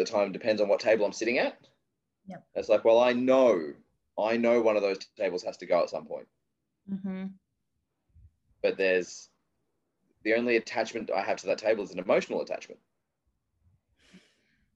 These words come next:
Speaker 1: And it's like, I can still maybe catch up with them for drinks and stuff and a good time, but I don't need to sit at the table to do that.
Speaker 2: Yeah.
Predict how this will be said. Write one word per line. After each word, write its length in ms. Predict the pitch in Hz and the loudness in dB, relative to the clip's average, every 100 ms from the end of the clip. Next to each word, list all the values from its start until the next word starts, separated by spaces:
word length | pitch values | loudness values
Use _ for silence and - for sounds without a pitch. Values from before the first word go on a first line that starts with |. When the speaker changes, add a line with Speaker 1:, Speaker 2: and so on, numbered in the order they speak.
| _ | _
Speaker 1:
And 100 | 90 | -10
it's 160 | 78 - | -10 -4
like, 440 | 90 87 85 - _ _ _ _ _ _ _ _ _ _ _ _ _ _ _ _ _ _ | -2 0 -2 -6 _ _ _ _ _ _ _ _ _ _ _ _ _ _ _ _ _ _
I 80 | 107 | -6
can 280 | 113 120 95 | -6 -8 -12
still 280 | - 110 104 | -4 -2 -2
maybe 320 | 95 95 90 | -2 -4 -4
catch 280 | - 90 - | -4 -4 -2
up 180 | 87 - _ | -4 -4 _
with 160 | 87 - | -16 -4
them 320 | 90 85 80 _ _ _ - | -2 -2 -6 _ _ _ -20
for 80 | |
drinks 360 | 80 92 160 - | -10 -10 -8 -10
and 100 | 151 | -12
stuff 400 | - 69 67 - - _ _ | -8 -6 -6 -10 -20 _ _
and 120 | 82 82 80 78 _ | -20 -20 -20 _ _
a 40 | 85 | -12
good 220 | 92 - | -12 -8
time, 260 | 107 131 | -4 -4
but 100 | 98 | 0
I 80 | 90 | 0
don't 200 | 87 104 | 0 -2
need 140 | 104 - | -4 -8
to 80 | - | -12
sit 200 | - 92 | -8 -8
at 100 | - | -8
the 80 | |
table 340 | 71 95 98 80 | -6 -4 -4 -6
to 140 | - | -10
do 160 | 95 104 | -8 -6
that. 160 | - - _ _ _ _ _ _ _ _ | -8 -10 _ _ _ _ _ _ _ _
Speaker 2:
Yeah. 120 | 214 | -14